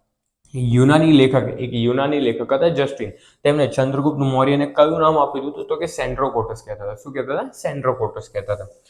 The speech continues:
પછી સૌપ્રથમ વિલિયમ જોન્સને સાબિત કર્યું હતું કે સેન્ડ્રો કોર્ટસ એ ચંદ્રગુપ્ત મૌર્ય છે. હવે આ જે નામ હતું, આપણને ઇતિહાસમાં ખબર કે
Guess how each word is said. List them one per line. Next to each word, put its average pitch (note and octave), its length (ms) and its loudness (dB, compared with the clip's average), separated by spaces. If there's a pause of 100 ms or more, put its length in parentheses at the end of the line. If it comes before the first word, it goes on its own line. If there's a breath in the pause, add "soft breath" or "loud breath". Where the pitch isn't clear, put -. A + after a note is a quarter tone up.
(340 soft breath)
પછી D#3 540 -2 (100)
સૌપ્રથમ D3+ 500 2
વિલિયમ C3+ 420 2
જોન્સને B2+ 460 0
સાબિત C#3+ 480 -2
કર્યું C3+ 220 -2
હતું C3 120 -6
કે C#3 60 -2
સેન્ડ્રો C3+ 380 -2
કોર્ટસ C3+ 440 -2
એ C3+ 60 0
ચંદ્રગુપ્ત B2+ 560 -4
મૌર્ય A2+ 500 -2 (180)
છે. A#2+ 140 -8 (400 loud breath)
હવે D3 280 4 (260 loud breath)
આ B2 120 6
જે D3 320 -2
નામ C#3+ 280 6
હતું, C#3 420 2
આપણને D3 300 0
ઇતિહાસમાં D3+ 520 0
ખબર C3+ 320 0 (360)
કે D3+ 400 -2